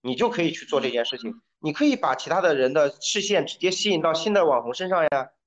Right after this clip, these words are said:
Speaker 1: 然后就是慢慢地做，柔性地做，没有这么粗糙的手段，这么暴力的手段去做这件事情，就是会觉得这家公司会比较很莽撞，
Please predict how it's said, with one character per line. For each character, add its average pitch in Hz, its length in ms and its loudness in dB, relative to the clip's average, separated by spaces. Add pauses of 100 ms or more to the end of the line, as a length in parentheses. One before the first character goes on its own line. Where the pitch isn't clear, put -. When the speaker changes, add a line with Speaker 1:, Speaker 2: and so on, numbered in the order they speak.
(260)
Speaker 1:
然 190 180 0
后 202 80 -8
就 233 100 -4
是 - 380 -6 (100)
慢 208 240 -2
慢 208 160 0
地 143 140 -4
做， 117 360 -10
柔 131 220 -4
性 233 200 -6
地 160 100 -2
做， - 300 -10 (320)
没 165 180 -2
有 254 140 2
这 214 120 0
么 151 400 -2
粗 - 200 -12
糙 226 120 0
的 220 120 0
手 104 160 -4
段， 120 200 0 (120)
这 240 100 -6
么 190 100 2
暴 170 220 2
力 165 80 -2
的 143 100 -4
手 113 140 -12
段 120 180 -4
去 - 120 -18
做 170 180 -4
这 196 100 -2
件 147 160 -2
事 139 120 -8
情， 120 120 -8
就 170 120 -8
是 139 280 -6 (680)
会 190 260 -4
觉 151 140 -4
得 170 100 4
这 170 140 -2
家 170 120 2
公 165 200 -2
司 165 260 -4 (160)
会 165 100 -2
比 110 120 -12
较 123 400 0 (340)
很 151 160 -4
莽 135 180 -2
撞， 117 240 -2